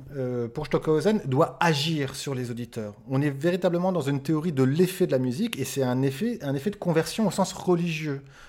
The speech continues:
euh, du terme. Et, euh, l'idée de malentendu, euh, c'est une idée qui est assez intéressante parce que, euh,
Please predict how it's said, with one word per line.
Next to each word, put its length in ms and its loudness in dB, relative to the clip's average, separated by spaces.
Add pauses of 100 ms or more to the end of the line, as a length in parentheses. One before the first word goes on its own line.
(140)
euh, 120 -8
du 160 -10
terme. 280 -12 (720)
Et, 400 2
euh, 260 -4
l'idée 380 0
de 100 4
malentendu, 880 4 (720)
euh, 300 0 (440)
c'est 360 0
une 120 2
idée 220 4
qui 180 -4
est 20 2
assez 280 2
intéressante 680 0
parce 220 -6
que, 420 2
euh, 400 -2